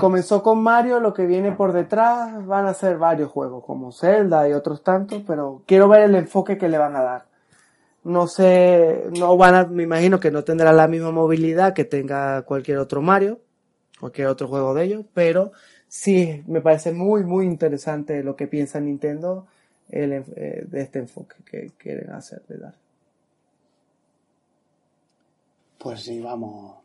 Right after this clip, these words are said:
Speaker 2: vamos a ver. Yo es que de juegos sé, sé poco, lo justo.
Speaker 1: Yo en
Speaker 2: Pero
Speaker 1: eso sí
Speaker 2: bueno,
Speaker 1: soy un
Speaker 2: me,
Speaker 1: poco más friki. <laughs>
Speaker 2: pero me llama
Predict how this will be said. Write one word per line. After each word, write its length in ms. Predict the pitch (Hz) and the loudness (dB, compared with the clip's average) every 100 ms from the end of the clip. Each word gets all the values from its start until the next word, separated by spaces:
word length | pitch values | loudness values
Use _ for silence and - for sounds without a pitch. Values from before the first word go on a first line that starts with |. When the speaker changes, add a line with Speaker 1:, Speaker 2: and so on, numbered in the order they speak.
| _ | _
Speaker 2:
vamos 420 | 143 135 123 110 | -6 -2 -2 -6
a 40 | 107 | -10
ver. 140 | 113 | -8
Yo 100 | 127 | -8
es 40 | 147 | -2
que 80 | |
de 80 | 156 | -2
juegos 360 | 131 139 135 123 | -2 -4 -4 -6
sé, 380 | 117 110 110 101 _ _ _ _ _ _ _ 233 | -10 -12 -14 -18 _ _ _ _ _ _ _ -18
sé 200 | 156 139 | -8 -6
poco, 400 | 120 156 107 104 - | -6 -8 -10 -16 -12
lo 120 | 123 | -12
justo. 420 | 117 117 - 107 _ _ _ _ _ _ _ _ _ _ _ _ _ | -10 -14 -14 -20 _ _ _ _ _ _ _ _ _ _ _ _ _
Speaker 1:
Yo 140 | 175 185 | -6 -2
en 100 | 214 | 0
Speaker 2:
Pero 20 | |
Speaker 1:
eso 100 | - | 0
sí 60 | 208 | -2
Speaker 2:
bueno, 140 | 202 | 0
Speaker 1:
soy 80 | 202 | -2
un 60 | 185 | -2
Speaker 2:
me, 60 | |
Speaker 1:
poco 200 | 185 175 | -4 -6
más 160 | 165 147 | -6 -10
friki. 320 | 135 123 135 | -12 -14 -14
<laughs> 1300 | 127 151 151 151 139 _ 262 - _ _ _ _ _ | -4 -2 0 -2 -6 _ -10 -10 _ _ _ _ _
Speaker 2:
pero 240 | 139 123 | -4 -4
me 180 | 120 120 | -4 -4
llama 640 | 127 127 123 120 117 110 | -4 -6 -8 -10 -14 -16